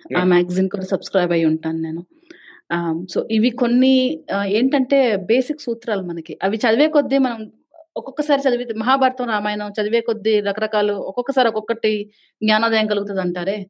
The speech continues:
Speaker 1: ఈ
Speaker 2: Hmm.
Speaker 1: బుక్స్ కూడా అలాంటివే అనిపిస్తాయి నాకు. From
Speaker 2: Yeah.
Speaker 1: a motivation or professional standpoint.
Speaker 2: Yeah. సూపర్ పావని, చాలా బాగా చెప్పారు, చాలా మంచి సందేశం ఇచ్చారు టీజీవీ ఆడియన్స్ కి. And, ఆ, మీ అమూల్యమైన సమయాన్ని వెచ్చించినందుకు మరియు మంచి మంచి విషయాలు తెలి-,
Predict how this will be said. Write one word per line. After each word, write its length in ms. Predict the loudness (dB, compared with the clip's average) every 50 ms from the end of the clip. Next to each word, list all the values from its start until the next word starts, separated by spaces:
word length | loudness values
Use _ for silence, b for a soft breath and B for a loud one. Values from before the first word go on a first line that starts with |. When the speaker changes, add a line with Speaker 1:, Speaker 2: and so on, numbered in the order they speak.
| b b b b b 0 2
Speaker 1:
ఈ 20 |
Speaker 2:
Hmm. 80 | 2 4
Speaker 1:
బుక్స్ 200 | 2 0 -2 -2
కూడా 160 | 0 2 2
అలాంటివే 360 | 2 2 2 0 -2 -2 0
అనిపిస్తాయి 500 | 0 0 -2 -4 -8 -12 -12 -8 -8 -6
నాకు. 480 | -6 -8 -10 _ _ _ _ _ -6 0
From 140 | 2 4 4
Speaker 2:
Yeah. 180 | 6 4 4
Speaker 1:
a 20 | 4
motivation 640 | 4 2 2 2 2 4 2 2 2 0 0 0 0
or 120 | 0 -2
professional 600 | -2 -4 -4 -4 -4 -6 -10 -8 -6 -6 -4 -4 -6 -8
standpoint. 840 | -10 -16 -20 _ -8 -4 -2 -2 -2 -2 -4 -4 -6 -6 -8 -10 -16 -20 _ _ _ _ -14 -12 -10
Speaker 2:
Yeah. 140 | -10 -10 -12 -16 -20 _ _ _ _ _ _ -20 -20 _ _ _ _ _ _ _ _ _ _ _ _ _ _ _ _ _ _ _
సూపర్ 440 | -8 -4 -4 0 4 4 4 4 4
పావని, 480 | 4 4 6 6 4 2 2 0 -4 -2 2 4
చాలా 140 | 4 4
బాగా 680 | 4 2 2 0 2 4 4 4 6 4 4 2 2 0 0 -2 -4 -4
చెప్పారు, 480 | -4 -2 2 2 2 2 0 -2 -8 -8 -2 0
చాలా 100 | 0 2
మంచి 220 | 2 0 0 0
సందేశం 400 | 0 0 0 0 0 -2 -2 -4
ఇచ్చారు 440 | -6 -4 0 0 2 2 0 -2 -4 -6
టీజీవీ 300 | -6 -4 -2 -2 0 2
ఆడియన్స్ 420 | 2 2 2 2 2 0 -2 -4 -6
కి. 160 | -6 -4 -2
And, 380 | -2 0 -2 -2 -2 -4 -2 -2
ఆ, 140 | -2 -2
మీ 280 | -2 0 0 0 2 2
అమూల్యమైన 560 | 2 2 0 0 0 0 0 0 0 0 0
సమయాన్ని 500 | -2 -2 -2 0 2 2 2 2 2 0
వెచ్చించినందుకు 720 | -2 -4 -4 -6 -8 -6 -4 -2 -2 -2 -2 -2 -4 -4 -4
మరియు 260 | -4 -4 -2 -2 -2
మంచి 340 | -2 -2 -4 -4 -4 -4 -4
మంచి 180 | -4 -4 -4
విషయాలు 360 | -6 -6 -6 -2 0 -2 0
తెలి-, 240 | 0 -2 -4 -4 -6